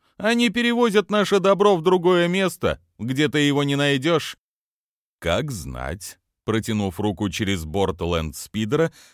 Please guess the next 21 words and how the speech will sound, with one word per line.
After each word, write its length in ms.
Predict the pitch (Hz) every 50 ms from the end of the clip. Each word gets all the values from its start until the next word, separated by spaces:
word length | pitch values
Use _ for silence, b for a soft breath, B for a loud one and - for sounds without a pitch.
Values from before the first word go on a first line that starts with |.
| B B
Траун 380 | - 113 113 127 156 180 185 156
снял 380 | - - 143 147 151 156 156
с 100 | 139 -
пояса 440 | - - 135 147 143 139 123 - 143
Тану 340 | 110 131 123 120 120 131 139
датчик. 720 | 113 87 123 110 85 67 - - - - 76 - - - _ _ _ _ _ _ _ _ _ -
«Может, 640 | 82 82 82 87 90 90 95 98 87 117 143 143 170
и 60 | 165
найду». 580 | 165 175 175 165 110 67 - 64 58 67 87 - _ _ _ _ _ _ _ _ _ _ _ _ _ -
Тану 340 | - 92 135 185 214 226
выдал 320 | 202 208 214 170 196 196 180 160
лающий 540 | 147 151 151 156 143 139 - - - 143 131
смешок. 680 | 107 - 123 139 143 123 - - 76 62 - - - - _ _ _ _ _ _ _ _ _ _ _ -
«Даже 520 | - 160 170 170 165 190 180 165 139 156 165
не 120 | 165 165
мечтай 480 | 165 165 147 - - - 151 120 101 104
найти 360 | 107 104 107 104 87 - 120
его 260 | 110 104 98 110 104
в 60 | 90
нашем 360 | 104 107 107 98 - 107 101
анклаве. 640 | 98 98 95 87 - 101 98 95 90 85 85 80 -